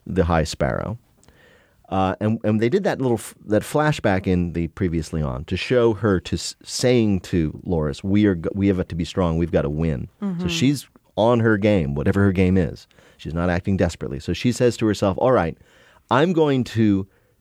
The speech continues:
Speaker 1: influence my sad little excuse of a husband to admire and throw in his alliance with the High Sparrow.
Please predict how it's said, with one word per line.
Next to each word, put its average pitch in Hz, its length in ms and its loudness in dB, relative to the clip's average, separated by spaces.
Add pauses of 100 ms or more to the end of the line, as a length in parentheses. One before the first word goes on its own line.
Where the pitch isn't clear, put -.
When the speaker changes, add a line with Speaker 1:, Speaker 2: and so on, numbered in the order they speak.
(120)
Speaker 1:
influence 135 760 2
my 90 360 -2 (120)
sad 113 380 0
little 101 220 2
excuse - 640 -2
of 90 100 0
a 87 60 2
husband 92 480 0 (560)
to 98 460 0 (280)
admire 101 640 2
and 90 120 -2
throw 113 360 0
in 107 100 2
his 92 680 0 (400)
alliance 90 560 -2
with 107 360 -2
the 98 100 -2
High 95 260 -4
Sparrow. 90 640 -6